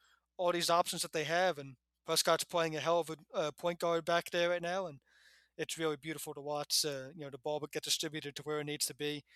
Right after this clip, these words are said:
with a true bona fide wide receiver one to take over when you need him to, and that's C D Lamb, a tight end that's gaining more and more confidence by the week in Ferguson. And those, that, those two plus Pollard getting it going are more than enough to, uh,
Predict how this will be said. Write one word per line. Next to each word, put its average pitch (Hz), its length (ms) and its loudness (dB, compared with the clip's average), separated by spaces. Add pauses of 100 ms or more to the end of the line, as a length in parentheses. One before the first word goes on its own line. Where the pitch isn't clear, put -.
(720)
with 170 140 -4
a 147 60 -8
true 185 260 0
bona 156 260 0
fide 156 260 2
wide 147 200 -4
receiver 156 260 0
one 147 300 -2
to 147 80 -8
take 160 240 -4
over 156 240 -4
when 147 160 -8
you 139 60 -10
need 147 180 -6
him 147 120 -8
to, 147 280 -6 (340)
and 143 120 -8
that's 151 180 2
C 165 100 4
D 151 160 -8
Lamb, 147 380 0 (340)
a 156 60 -8
tight 160 260 4
end 156 200 0
that's - 160 -2
gaining 151 260 -4
more 156 200 -6
and 147 80 -8
more 147 140 -10
confidence 151 460 -6
by - 140 -6
the 147 80 -6
week 151 240 -8
in 135 80 -10
Ferguson. 151 540 -2 (520)
And 143 100 -10
those, 151 260 -4 (200)
that, 180 140 0 (320)
those 185 220 2
two 180 220 2
plus 170 260 0
Pollard 160 380 0
getting 151 220 0
it 147 140 -6
going 147 320 -4 (420)
are 151 100 -6
more 160 220 -2
than 156 120 -4
enough 143 320 -4
to, 139 200 -8
uh, 127 180 -10